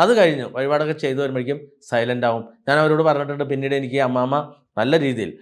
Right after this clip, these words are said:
മുത്തശ്ശി നല്ല രീതിയിൽ ഇരിക്കുന്ന, അതായത് വയലന്റ് ഒന്നും ഇല്ലാണ്ട് ഒച്ചപ്പാടില്ലാണ്ടൊക്കെ ഇരിക്കുന്ന ഒരു വീഡിയോ എനിക്ക് അയച്ചു തരണം. ഇത് പൊതു സമൂഹത്തിന് ഒന്ന് കാണിച്ചു കൊടുക്കണം. കാരണം എന്താ, ഇപ്പം ഈ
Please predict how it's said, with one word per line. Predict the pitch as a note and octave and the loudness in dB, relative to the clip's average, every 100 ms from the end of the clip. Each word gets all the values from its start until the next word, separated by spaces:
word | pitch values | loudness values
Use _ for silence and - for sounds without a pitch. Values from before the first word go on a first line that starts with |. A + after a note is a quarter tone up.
| _ B2 | _ -6
മുത്തശ്ശി | A#2+ C#3 D3 C3+ | -2 -2 0 0
നല്ല | C3+ D#3 D3+ | 2 2 2
രീതിയിൽ | D3 D3 E3+ G#3 G3 - _ C3 | 0 2 2 2 -4 -18 _ -4
ഇരിക്കുന്ന, | C3+ C3+ C#3 C#3 F2 - | -2 -2 -2 -2 -4 -6
അതായത് | A#2+ C3+ C#3 | 0 2 2
വയലന്റ് | C3+ C3+ C#3 C#3+ | 2 2 -2 -4
ഒന്നും | C#3+ | -2
ഇല്ലാണ്ട് | C3+ C3+ | -2 -2
ഒച്ചപ്പാടില്ലാണ്ടൊക്കെ | C3 B2+ B2+ B2+ B2+ A#2+ B2 | -2 2 2 0 -2 -2 -4
ഇരിക്കുന്ന | A2+ A#2+ A#2 G#2+ _ - | -6 -6 -8 -10 _ -6
ഒരു | B2 B2 | -2 0
വീഡിയോ | A#2+ B2 | 0 0
എനിക്ക് | B2 B2 | 0 0
അയച്ചു | A2+ A2 C3+ | 0 0 0
തരണം. | C3 C3+ D3+ - _ - | 2 0 -4 -8 _ -6
ഇത് | C#3+ D3 | -4 0
പൊതു | C#3 D3+ D#3 - | 0 -2 -6 -8
സമൂഹത്തിന് | C3 C3 B2+ C3+ | -4 -2 -2 -4
ഒന്ന് | C3+ A2+ | -6 -4
കാണിച്ചു | A#2 B2+ C3 C3 | -2 -2 -2 -4
കൊടുക്കണം. | B2 A#2+ G#2+ - _ _ | -2 -4 -6 -10 _ _
കാരണം | B2+ C#3 E3 | 4 4 4
എന്താ, | E3 D#3 D3+ - C3+ | 4 2 0 -10 -10
ഇപ്പം | B2+ | -2
ഈ | F#3 | 4